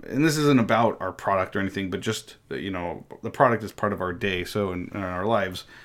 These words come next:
uh, with AppSpider. But we've been able to put support into AppSpider so we can actually consume Swagger documents, and then all of a sudden, hey, I know that restful A P I. I can actually start attacking it. I can start creating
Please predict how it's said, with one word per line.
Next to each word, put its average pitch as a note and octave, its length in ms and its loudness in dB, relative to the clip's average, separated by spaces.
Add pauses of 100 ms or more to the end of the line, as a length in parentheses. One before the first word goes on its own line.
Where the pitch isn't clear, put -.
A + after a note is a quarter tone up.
(200)
uh, F2 380 0
with F#2+ 160 -6
AppSpider. G2 680 0 (960)
But C3 160 2
we've D3+ 140 8
been E3 100 8
able D3 180 8
to B2+ 80 0
put - 400 0
support - 640 0 (120)
into C3+ 300 4
AppSpider G#2+ 720 2 (220)
so B2 200 0
we A#2+ 120 2
can C3 120 4
actually A#2+ 240 4
consume A#2+ 640 6
Swagger C3+ 380 0
documents, G#2+ 640 -2
and D3 120 0
then D3 80 2
all C#3+ 100 4
of C#3+ 40 0
a C#3+ 40 -6
sudden, C#3 260 2
hey, D3+ 420 2 (340)
I E3+ 140 4
know E3+ 240 6
that D3 220 4
restful C#3 360 4
A A#2+ 80 4
P B2 140 0
I. B2 360 4 (600)
I G3 80 6
can F3 160 2
actually B2 260 0
start D3+ 200 2
attacking D3+ 420 -2
it. - 220 -6
I C#3 80 2
can C#3 180 4
start C3 240 2
creating A#2+ 840 2